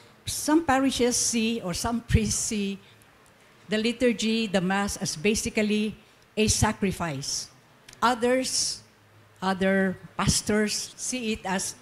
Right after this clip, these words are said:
a meal, a coming together, okay? So depending on how you see your faith, your building will be interpreted in that way. So if you see it as a sacrifice of Jesus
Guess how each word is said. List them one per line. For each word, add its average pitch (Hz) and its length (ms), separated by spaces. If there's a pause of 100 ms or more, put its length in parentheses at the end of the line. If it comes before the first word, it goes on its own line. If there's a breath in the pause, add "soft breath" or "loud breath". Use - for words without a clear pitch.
(120)
a 196 100
meal, 175 560 (480 soft breath)
a 185 60
coming 240 400
together, 180 640 (400)
okay? 175 240 (320 loud breath)
So 220 220
depending 302 600
on 240 100
how 262 200
you 226 220
see 170 500 (400 soft breath)
your 202 220
faith, 196 580 (500 loud breath)
your 254 440 (200)
building 208 640
will 208 140
be 214 160
interpreted 196 800 (100)
in 190 180
that 180 260
way. 160 300 (540 loud breath)
So 233 180
if 226 200
you 240 100
see 277 420
it 269 160
as 202 140
a 185 60
sacrifice 196 920
of 160 200
Jesus 185 600